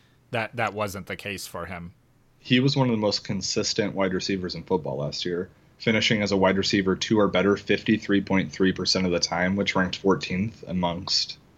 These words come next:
Speaker 2: wide receivers in two thousand eighteen. Uh, so he's being taken as the number fifteen receiver. I think that's perfect. Like, he's l-,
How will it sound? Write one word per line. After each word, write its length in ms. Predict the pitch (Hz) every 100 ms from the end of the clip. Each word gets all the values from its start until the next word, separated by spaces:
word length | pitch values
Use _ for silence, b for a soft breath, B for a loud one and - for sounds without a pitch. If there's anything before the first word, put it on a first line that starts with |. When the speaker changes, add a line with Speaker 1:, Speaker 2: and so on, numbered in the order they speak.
| -
Speaker 2:
wide 180 | 90 87
receivers 480 | - 90 82 82
in 60 | 85
two 100 | 80
thousand 280 | 78 73 71
eighteen. 340 | 71 - - - - B B B B B
Uh, 480 | 92 92 85 82 76 - _ _ -
so 300 | - 107 87
he's 200 | - 104
being 160 | 104 95
taken 260 | 98 90
as 100 | 95 90
the 60 |
number 200 | 87 85
fifteen 420 | 85 113 - 113
receiver. 540 | 107 - 110 107 104 98
I 80 | 101
think 200 | - 95
that's 340 | 92 90 - - _ _ _ _ - -
perfect. 540 | 101 92 80 73 -
Like, 140 | 90 85
he's 260 | 98 87
l-, 140 | 92